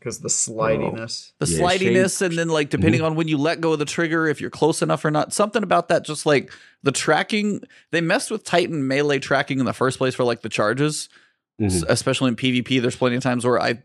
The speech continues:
Speaker 2: like, should have hit and probably didn't. Um, and I know the auto U-turn tracking is a thing, but, like, somehow that Stasis melee for me, and I could
Speaker 3: Mm.
Speaker 2: just suck with it. I get it, but
Speaker 3: No, I've
Speaker 2: I've,
Speaker 3: heard the same thing
Speaker 2: I've
Speaker 3: from
Speaker 2: missed
Speaker 3: Titans
Speaker 2: a
Speaker 3: and Stasis.
Speaker 2: lot with that Titan melee, and I'm like, "Damn,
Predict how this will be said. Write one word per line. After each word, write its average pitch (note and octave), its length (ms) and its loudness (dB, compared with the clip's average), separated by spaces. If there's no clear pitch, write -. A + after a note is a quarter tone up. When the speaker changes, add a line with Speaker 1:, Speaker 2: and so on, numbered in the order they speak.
Speaker 2:
like, A#2 220 0
should - 260 0
have C3+ 100 -2
hit C#3+ 220 0
and C#3+ 240 -4
probably C#3 260 0
didn't. C3+ 380 -2
Um, G2+ 440 0
and A#2+ 120 -2
I A#2+ 40 -2
know B2+ 180 2
the B2 220 0
auto B2 300 0
U-turn A#2 440 -2
tracking A#2 400 0
is A2 100 0
a A2+ 60 -2
thing, B2+ 400 0
but, D3 380 0
like, A2 320 -2
somehow F3 460 0
that A#2 160 0
Stasis B2 340 -2
melee A#2 300 2
for B2 120 -2
me, B2+ 320 2
and C3+ 140 0
I C3+ 200 0
could D#3+ 280 2
Speaker 3:
Mm. B2 40 -8
Speaker 2:
just D3 280 -2
suck C#3+ 220 -2
with A#2 160 -2
it. B2 200 2
I A#2+ 120 0
get C3 180 2
it, A2+ 180 2
but C#3+ 300 2
Speaker 3:
No, E3 120 2
I've C#3+ 120 4
Speaker 2:
I've, E3+ 60 6
Speaker 3:
heard C#3+ 100 0
the A2+ 80 -2
same A2+ 240 2
thing A#2 100 0
Speaker 2:
I've F3+ 120 4
Speaker 3:
from F3+ 140 0
Speaker 2:
missed F#3 260 2
Speaker 3:
Titans B2+ 200 2
Speaker 2:
a B2 60 2
Speaker 3:
and A#2+ 80 0
Stasis. B2 160 -2
Speaker 2:
lot - 260 0
with B2 160 0
that B2+ 180 0
Titan B2 300 0
melee, A#2+ 300 2
and B2 80 0
I'm A#2 80 0
like, A2+ 240 0
"Damn, - 240 -12